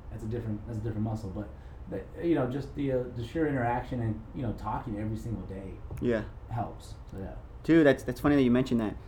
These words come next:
Speaker 2: Um, as a reporter, I started off as a print journalist, and I'm still a print journalist.
Speaker 1: Mm.
Speaker 2: But I remember when I ventured T V from twenty sixteen to twenty seventeen for Spectrum News,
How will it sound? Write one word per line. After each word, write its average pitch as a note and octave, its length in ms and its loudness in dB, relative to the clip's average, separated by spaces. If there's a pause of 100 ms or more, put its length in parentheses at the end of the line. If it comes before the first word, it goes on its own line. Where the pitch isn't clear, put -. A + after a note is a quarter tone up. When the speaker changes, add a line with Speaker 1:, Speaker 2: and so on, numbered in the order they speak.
(400)
Speaker 2:
Um, A2 480 2
as A2+ 140 2
a A2+ 80 2
reporter, C3+ 640 8 (680)
I A2+ 140 -2
started A#2 300 4
off A#2 100 2
as A2 140 0
a G2+ 80 2
print A#2 320 2
journalist, G#2 260 0
and A#2+ 80 4
I'm C3+ 60 4
still D#3 160 4
a C3 40 4
print G2+ 240 0
journalist. G#2+ 440 0
Speaker 1:
Mm. G2+ 80 -2 (360)
Speaker 2:
But - 60 -6
I A2+ 40 0
remember A#2+ 200 4
when B2 80 6
I A2+ 80 4
ventured A2+ 320 0
T B2 160 2
V A#2+ 220 4
from A2 420 -2
twenty C3 240 0
sixteen B2+ 360 -2
to A2+ 60 -4
twenty A#2+ 220 -2
seventeen A2 540 -2
for A2+ 120 -4
Spectrum G#2+ 380 0
News, A#2+ 320 4